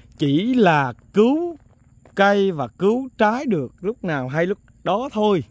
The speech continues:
Chứ cái hố mà nó sâu như thế này này cả nhà, đây nè, nó đi nó tới rúng Tuấn nè, cái vực nó sâu tới cái rúng của Tuấn nè. Thì không, không. Bây giờ trên tinh thần của chủ vườn đã nói rồi đấy nha, nhưng mà lặp lại thôi là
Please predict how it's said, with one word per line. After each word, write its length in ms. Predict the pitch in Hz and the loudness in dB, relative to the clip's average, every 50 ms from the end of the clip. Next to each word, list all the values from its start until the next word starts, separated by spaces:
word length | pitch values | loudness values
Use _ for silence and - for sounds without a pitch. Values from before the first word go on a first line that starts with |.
| - - | -8 -2
Chứ 240 | 185 202 214 233 233 - - - - - - - - - | 0 2 2 0 -2 -8 -20 -20 -20 -20 -20 -20 -14 -6
cái 100 | 214 220 220 | -6 -4 -4
hố 260 | - 202 226 254 294 277 | 0 2 4 4 4 2
mà 80 | 196 | -2
nó 100 | 143 160 | -4 -6
sâu 460 | 175 - - - 208 220 226 220 220 214 | -8 -8 -2 -2 2 2 2 0 0 -4
như 120 | 208 202 | -6 -6
thế 140 | 170 220 240 | -6 -6 -4
này 220 | 220 185 156 143 | -2 -4 -4 -4
này 140 | 139 135 127 | -6 -8 -10
cả 120 | 120 151 | -10 -8
nhà, 240 | 180 185 170 151 131 | -8 -6 -6 -6 -6
đây 160 | 120 120 151 | -6 -6 -6
nè, 160 | 165 156 135 117 107 - | -6 -6 -6 -8 -10 -10
nó 80 | 175 180 | -6 -4
đi 120 | 175 175 | -2 -2
nó 100 | 180 190 - - - - _ - - - - - - _ _ _ - | -2 -4 -8 -10 -20 -20 _ -20 -20 -20 -20 -20 -20 _ _ _ 0
tới 140 | 196 208 226 | 4 4 4
rúng 240 | 190 247 240 294 285 | 4 2 -2 -2 -4
Tuấn 160 | 285 247 262 | -4 -2 -2
nè, 120 | 240 165 117 - _ _ _ - | -2 -2 -4 -6 _ _ _ -10
cái 100 | 214 202 | -8 -4
vực 180 | 151 175 - - | -4 -4 -4 -4
nó 80 | - 196 | -8 -10
sâu 280 | 196 - 202 190 185 170 | -6 -2 -2 -2 -2 -2
tới 120 | 196 208 208 | -2 -2 2
cái 120 | 226 226 202 | 0 0 0
rúng 180 | 226 233 269 262 | 0 -6 -6 -8
của 60 | 247 | -6
Tuấn 220 | 185 202 214 226 | -6 -6 -6 -6
nè. 80 | 196 143 117 - - _ _ - _ _ _ _ _ _ _ _ _ _ - | -8 -8 -10 -12 -18 _ _ -20 _ _ _ _ _ _ _ _ _ _ -10
Thì 100 | 139 131 | -8 -6
không, 180 | 131 160 165 165 | -6 -6 -6 -6
không. 320 | 170 170 170 165 160 165 160 165 - _ _ _ _ _ _ _ _ _ _ - - - _ _ - - - _ _ _ _ _ _ - | -6 -6 -8 -8 -12 -14 -18 -20 -20 _ _ _ _ _ _ _ _ _ _ -20 -20 -20 _ _ -20 -20 -20 _ _ _ _ _ _ -4
Bây 160 | 139 156 165 | -2 0 2
giờ 180 | 160 160 143 135 - - | 2 2 0 0 -2 0
trên 180 | 175 180 175 | 0 0 0
tinh 180 | - - 180 170 | 2 -2 -2 0
thần 340 | - 160 175 165 151 143 123 | 2 2 2 2 2 0 -2
của 120 | - 180 | -4 -6
chủ 200 | 165 - 175 185 | -2 -2 -2 0
vườn 240 | 175 180 165 147 143 | 2 2 2 2 2
đã 80 | 151 165 | 0 0
nói 200 | 185 196 226 262 | 0 2 4 4
rồi 260 | 220 190 170 160 160 | 4 6 4 4 2
đấy 100 | 185 202 | 2 0
nha, 160 | 220 214 208 | 0 0 -2
nhưng 140 | 208 202 185 | -2 -4 -4
mà 60 | 165 | -4
lặp 160 | 160 156 - | -4 -4 -2
lại 260 | 151 143 110 113 143 | -4 -6 -4 -4 -6
thôi 140 | 151 165 170 | -6 -4 -4
là 180 | 170 156 135 | -6 -6 -8